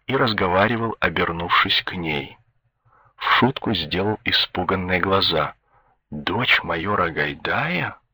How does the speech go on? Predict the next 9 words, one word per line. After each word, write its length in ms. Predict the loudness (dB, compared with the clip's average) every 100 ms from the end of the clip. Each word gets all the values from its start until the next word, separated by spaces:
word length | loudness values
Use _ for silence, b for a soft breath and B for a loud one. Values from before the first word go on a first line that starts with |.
| _ _ _ _ _ _
Моего 360 | -2 0 0 -2
командира 560 | -2 -2 0 0 2
эскадрильи?» 760 | 0 -2 -2 0 0 0 -4 -6 B B B -10
Но 480 | -6 2 4 4 2 0
пропал 680 | 2 2 0 _ 0 0 -2
старший 680 | -4 -4 -4 0 0 0
лейтенант 600 | -4 -6 -6 -4 -4 -6 -6
Баграй. 720 | -4 -2 -2 -2 -2 -2 -4 _ _ _ _ B B B B B B _ _
«Ага, 1120 | -6 -6 -8 -4 -2 0 0 0 -2 -6 -12